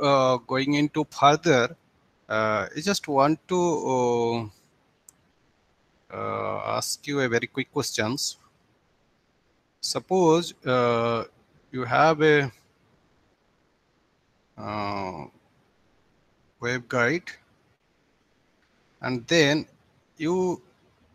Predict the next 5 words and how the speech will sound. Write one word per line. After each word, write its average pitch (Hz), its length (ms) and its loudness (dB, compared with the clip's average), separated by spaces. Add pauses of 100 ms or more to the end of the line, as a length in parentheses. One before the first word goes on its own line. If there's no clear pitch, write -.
(100)
have 139 260 0
designed 147 680 4 (680)
one 180 300 2
is 185 160 0
to 214 260 -6